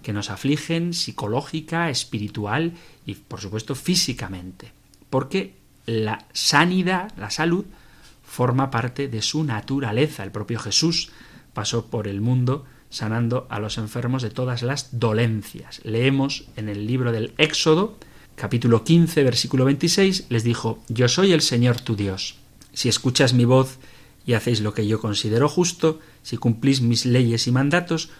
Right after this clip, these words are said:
no caerá sobre vosotros ninguna de las enfermedades que traje sobre los egipcios". Y luego dice: "Yo soy el Señor que les devuelve la salud". Yo soy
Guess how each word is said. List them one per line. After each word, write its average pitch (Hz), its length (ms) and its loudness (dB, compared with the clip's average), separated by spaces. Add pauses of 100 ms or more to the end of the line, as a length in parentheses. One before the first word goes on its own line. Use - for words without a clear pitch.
(120)
no 127 280 2
caerá 120 340 0
sobre 104 240 -4
vosotros 170 600 -2
ninguna 139 440 2
de 147 80 2
las 123 200 0
enfermedades 117 800 -2
que 170 340 -6 (280)
traje 131 360 0
sobre 123 300 0
los 117 160 -2
egipcios". - 680 -8
Y 113 100 -2
luego 98 200 -2
dice: 117 340 -2 (280)
"Yo 127 180 4
soy 131 240 4
el 110 140 4
Señor 123 640 4 (600)
que 160 180 6
les 160 300 -2
devuelve 113 480 4
la 95 140 -8
salud". 95 280 -6 (160)
Yo 127 180 -12
soy 120 320 -4